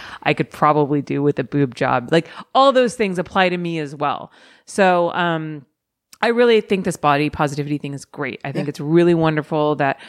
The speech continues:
Speaker 1: we're looking at and embracing women of all shapes and sizes. Um, what's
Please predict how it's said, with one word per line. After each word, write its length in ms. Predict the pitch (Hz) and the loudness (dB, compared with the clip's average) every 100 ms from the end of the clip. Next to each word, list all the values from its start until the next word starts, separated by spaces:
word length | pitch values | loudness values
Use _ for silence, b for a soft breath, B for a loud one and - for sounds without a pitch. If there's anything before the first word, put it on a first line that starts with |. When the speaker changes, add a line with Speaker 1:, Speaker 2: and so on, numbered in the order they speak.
| B B - | B B 0
Speaker 1:
we're 340 | 151 139 139 160 | 2 4 2 0
looking 340 | 156 151 156 | 0 0 0
at 140 | 151 151 | 0 0
and 100 | 147 | -2
embracing 920 | 143 135 147 143 - 160 143 139 135 B B - | -2 -2 -2 -4 -4 -4 -4 -4 -8 B B -2
women 480 | 160 160 151 151 - | 0 2 0 -2 -4
of 180 | 147 - | -6 -2
all 240 | 147 143 | 0 0
shapes 340 | 143 143 135 - | -2 -6 -6 -8
and 120 | 135 | -8
sizes. 640 | 127 127 147 120 120 - - B B B 151 | -6 -6 -6 -10 -10 -16 -20 B B B -2
Um, 440 | 151 151 151 147 - _ | 0 0 -4 -8 -10 _
what's 260 | 180 214 | 0 2